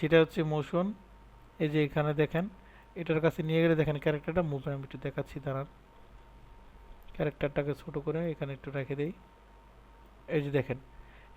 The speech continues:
এই মোশনটা অ্যাড করার ফলে আমার হচ্ছে ক্যারেক্টারটা মুভমেন্ট করতেছে। তো এই ছিল আজকের বেসিক এই টাইমলাইন। তো টাইমলাইন সম্পর্কে আমরা আরও অ্যাডভান্স লেভেলের এখানে আরও অনেক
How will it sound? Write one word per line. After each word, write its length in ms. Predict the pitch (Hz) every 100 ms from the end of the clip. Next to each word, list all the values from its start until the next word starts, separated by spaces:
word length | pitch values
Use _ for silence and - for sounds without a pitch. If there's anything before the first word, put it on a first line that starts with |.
| 170
এই 60 | 180 170
মোশনটা 360 | 170 208 196 202
অ্যাড 120 | 190 214
করার 200 | 214 208
ফলে 180 | 220 208 196
আমার 120 | 185 175
হচ্ছে 160 | 170 190
ক্যারেক্টারটা 400 | 185 165 - 165 147
মুভমেন্ট 300 | 139 135 135 -
করতেছে। 380 | 127 - 117 127 - - - - - -
তো 60 | 202 202
এই 80 | 220 220
ছিল 160 | 226 220 226 226 - - 156
আজকের 400 | - 165 160 151 147 135
বেসিক 320 | 143 - 147 - 160 147
এই 80 | 143 -
টাইমলাইন। 360 | 147 147 156 185 - - - -
তো 60 | 165 180
টাইমলাইন 320 | 185 220 226 247
সম্পর্কে 300 | 214 226 - 208
আমরা 120 | 208
আরও 100 | 202
অ্যাডভান্স 320 | 185 175 190 180
লেভেলের 300 | 196 190 190 180
এখানে 160 | 185 175
আরও 120 | 180 180 - - - - 165
অনেক 160 | 165